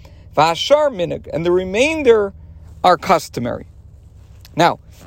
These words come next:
in response to an inquiry, the previous Lubavitcher Rebbe, Rabbi Yosef Yitzchak Schneerson, the Rebbe Rayatz, the sixth Lubavitcher Rebbe, writes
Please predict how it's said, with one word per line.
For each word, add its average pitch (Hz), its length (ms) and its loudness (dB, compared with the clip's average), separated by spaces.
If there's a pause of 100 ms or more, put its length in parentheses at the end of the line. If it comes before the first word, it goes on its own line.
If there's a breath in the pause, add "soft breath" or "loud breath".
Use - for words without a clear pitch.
in 131 100 -4
response 208 520 0
to 156 160 -4
an 156 100 -4
inquiry, 170 500 -2 (480 soft breath)
the 120 460 -8 (160)
previous 180 440 -2
Lubavitcher 156 540 2
Rebbe, 151 160 0
Rabbi 135 160 2
Yosef 151 320 -2
Yitzchak 143 280 -8
Schneerson, 175 500 -4
the 123 80 -6
Rebbe 131 180 -4
Rayatz, 147 380 0
the - 80 -12
sixth - 280 -8
Lubavitcher 139 400 -4
Rebbe, 165 200 2
writes 165 520 0